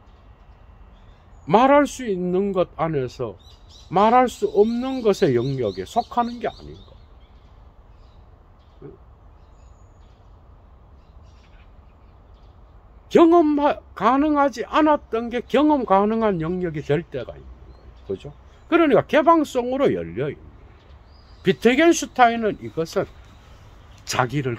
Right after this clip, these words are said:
계시한다 그래요. 그래서 세계 안에는 뭐야? 자기를 보여주는 짜이겐 지히.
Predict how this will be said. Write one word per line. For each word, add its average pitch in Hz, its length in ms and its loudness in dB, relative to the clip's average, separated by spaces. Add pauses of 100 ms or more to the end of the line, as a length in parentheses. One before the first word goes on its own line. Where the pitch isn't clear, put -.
계시한다 196 800 -2
그래요. - 220 -20 (1000)
그래서 294 320 2
세계 294 440 4
안에는 180 640 4
뭐야? 80 300 -18 (800)
자기를 294 440 0
보여주는 139 840 0 (140)
짜이겐 269 580 4
지히. - 480 -6